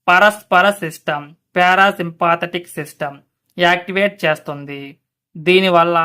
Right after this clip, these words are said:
స్ట్రెస్ తగ్గి కంటి కణాలు విశ్రాంతి పొందుతాయి. రాత్రి నిద్రలో హీలింగ్.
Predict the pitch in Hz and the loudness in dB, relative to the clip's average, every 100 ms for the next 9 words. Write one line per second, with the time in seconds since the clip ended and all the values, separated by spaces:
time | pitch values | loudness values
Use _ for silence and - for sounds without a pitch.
0 | 165 _ _ - - 196 202 202 - 160 | -4 _ _ -20 -4 0 0 0 -2 -4
1 | 147 156 226 - _ _ - 170 180 226 | -4 -12 -12 -16 _ _ -2 -2 -2 -6
2 | 220 175 170 156 180 - _ - 185 - | -2 -2 0 -4 -6 -10 _ -4 -4 -4
3 | 185 196 196 202 175 165 160 156 147 143 | -2 -2 -2 -8 -8 -6 -4 -4 -6 -6
4 | 143 143 139 _ _ _ _ _ _ _ | -12 -14 -16 _ _ _ _ _ _ _
5 | _ 185 185 202 208 202 226 208 - 180 | _ -2 0 0 -2 -4 -4 -6 -4 0
6 | 185 165 190 202 233 226 170 165 165 165 | 0 0 2 4 4 2 -2 -2 -2 -4
7 | 151 | -8